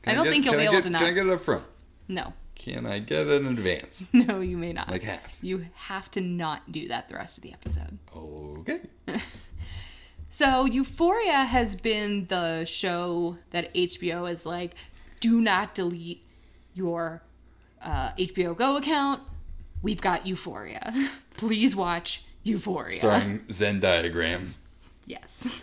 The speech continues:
Speaker 2: That's, that's funny 'cause this was a joke that we made on the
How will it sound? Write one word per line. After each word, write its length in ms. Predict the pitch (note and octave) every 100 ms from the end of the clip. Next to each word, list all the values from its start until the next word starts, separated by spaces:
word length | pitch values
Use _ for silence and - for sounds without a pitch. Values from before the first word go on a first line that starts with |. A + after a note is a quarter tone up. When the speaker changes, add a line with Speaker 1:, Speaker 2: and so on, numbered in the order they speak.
| - - -
Speaker 2:
That's, 320 | - - - - - -
that's 240 | A#3 B3
funny 300 | - D#4+ D#4
'cause 280 | - B3+ B3 - - -
this 140 | A3+
was 140 | B3+
a 80 | C#4
joke 340 | - D4+ G4 F4
that 100 | A3+
we 100 | A#3
made 200 | G#3+ G#3
on 120 | A3
the 220 | A#3+ A#3